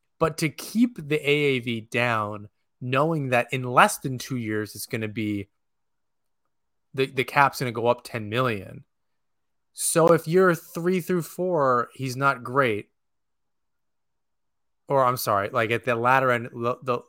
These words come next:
last three or four years of the contract, he's not great, but the first three or four, he is good. Is that really a big deal? Like, you can move a three million dollar deal. I think when I look at these deals, I say, "Those are so movable at the, at the end of them, it's almost irrelevant."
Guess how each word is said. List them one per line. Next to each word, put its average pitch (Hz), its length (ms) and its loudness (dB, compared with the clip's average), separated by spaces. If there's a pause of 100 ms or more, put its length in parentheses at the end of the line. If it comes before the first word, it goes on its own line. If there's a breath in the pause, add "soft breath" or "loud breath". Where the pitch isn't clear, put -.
last 139 420 -2
three 139 160 -6
or 131 80 0
four 123 220 -8
years 117 220 -4
of 107 60 -12
the 107 60 -8
contract, 117 440 -2
he's 107 120 -8
not 101 180 -8
great, 113 260 -4
but 107 100 -16
the 113 80 -14
first 123 420 -4
three 107 160 -12
or 104 80 -10
four, 107 260 -12
he 101 220 -14
is 143 280 -2
good. 104 380 -12 (1080)
Is 135 80 -8
that 156 100 0
really 175 180 4
a 165 40 4
big 147 220 0
deal? 151 320 0
Like, 131 360 -2
you - 180 0
can 151 140 0
move 180 200 2
a 151 40 -2
three 131 240 -6
million 117 280 -6
dollar 107 240 -2
deal. 110 300 -6
I 104 100 -4
think 160 320 -6 (240)
when 139 120 -2
I 127 60 0
look 156 240 0
at 143 100 -2
these 117 220 -8
deals, 120 380 -2
I 104 100 -2
say, 107 460 -4 (420)
"Those 160 180 4
are 143 80 0
so 160 280 0
movable 139 640 0
at 113 140 -4
the, - 100 -8 (160)
at 127 160 -4
the 117 160 -2
end 175 200 0
of 107 120 -6
them, 101 360 -8 (380)
it's - 120 -8
almost 156 320 2
irrelevant." 123 520 -2